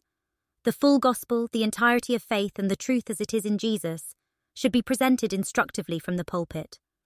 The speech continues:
The purpose is not merely to have people hear the message, but to truly understand and know it. The structure and division of a sermon might be a useful skill, but it's futile if there's nothing of substance to divide. Similarly,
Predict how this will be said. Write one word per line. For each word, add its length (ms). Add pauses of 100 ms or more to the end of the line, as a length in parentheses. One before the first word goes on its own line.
(500)
The 60
purpose 420
is 140
not 120
merely 220
to 120
have 180
people 260
hear 220
the 80
message, 520 (320)
but 120
to 100
truly 340
understand 540
and 140
know 180
it. 260 (640)
The 80
structure 520
and 100
division 400
of 80
a 60
sermon 420
might 220
be 100
a 60
useful 400
skill, 420 (480)
but 80
it's 180
futile 520
if 100
there's 220
nothing 320
of 80
substance 580
to 100
divide. 520 (800)
Similarly, 640